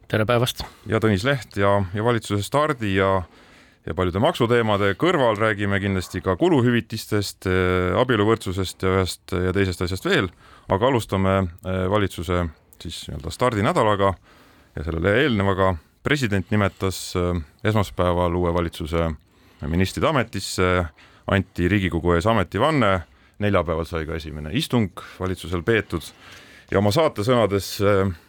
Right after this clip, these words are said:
Speaker 2: valitsusele ütles president Karis, et, et oma otsuseid tuleb, eh, kindlasti põhjendada ja valusate otsuste,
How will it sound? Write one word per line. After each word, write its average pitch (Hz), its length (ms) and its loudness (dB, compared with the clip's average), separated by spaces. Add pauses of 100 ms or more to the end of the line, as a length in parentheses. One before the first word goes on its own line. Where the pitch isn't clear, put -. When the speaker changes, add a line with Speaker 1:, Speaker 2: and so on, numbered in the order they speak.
(220)
Speaker 2:
valitsusele 92 600 -2
ütles - 180 -10
president 92 480 0
Karis, 110 400 0
et, - 280 -4
et - 360 -8
oma 85 400 2 (240)
otsuseid 143 480 2 (180)
tuleb, 87 300 0 (100)
eh, - 1000 -2
kindlasti 92 440 2
põhjendada 107 760 2 (240)
ja 82 100 -4
valusate 98 420 2
otsuste, 87 480 -2